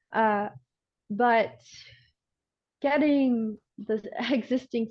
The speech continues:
system, getting policymakers, getting corporations, getting everyone who is invested in the existing system on board with this type of ch-, pol-, these pi-,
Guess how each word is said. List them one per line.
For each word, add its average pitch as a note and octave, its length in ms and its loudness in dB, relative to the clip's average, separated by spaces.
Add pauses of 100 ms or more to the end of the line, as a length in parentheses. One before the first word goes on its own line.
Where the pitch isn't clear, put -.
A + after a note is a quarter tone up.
(120)
system, G#3+ 580 -2
getting A#3 440 2
policymakers, G3+ 1080 0 (720)
getting B3+ 300 8
corporations, A3 1120 2
getting A3 360 0 (360)
everyone D4 380 8
who A#3+ 120 6
is A3 120 4
invested A3 680 0
in G3+ 140 -2
the F#3 100 -6
existing G3+ 440 -8
system - 400 -8
on F#3+ 260 0
board G#3+ 560 6
with F#3 240 0 (140)
this G#3 260 2
type G#3 340 -2
of F#3 160 -12
ch-, - 160 -20
pol-, C4 360 2 (100)
these A3+ 140 -4
pi-, - 220 -2